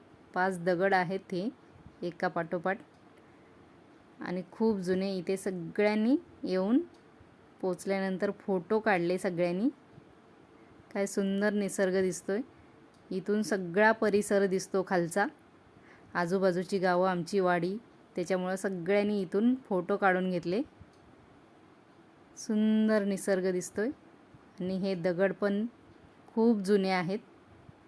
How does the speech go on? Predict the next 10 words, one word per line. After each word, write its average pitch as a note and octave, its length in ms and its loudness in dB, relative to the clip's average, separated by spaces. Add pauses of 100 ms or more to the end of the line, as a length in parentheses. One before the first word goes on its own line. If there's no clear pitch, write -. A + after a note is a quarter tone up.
(3500)
आता F3+ 180 -4
इथे F#3 360 0
या G3 140 2
दगडांवर G3+ 560 0 (280)
बसूनच G#3+ 920 -2
सगळे G3 320 0
न्याहाळत G3+ 600 2
आहेत G3+ 220 2 (320)
निसर्ग. G#3 640 2 (1040)
खालचा G3 440 2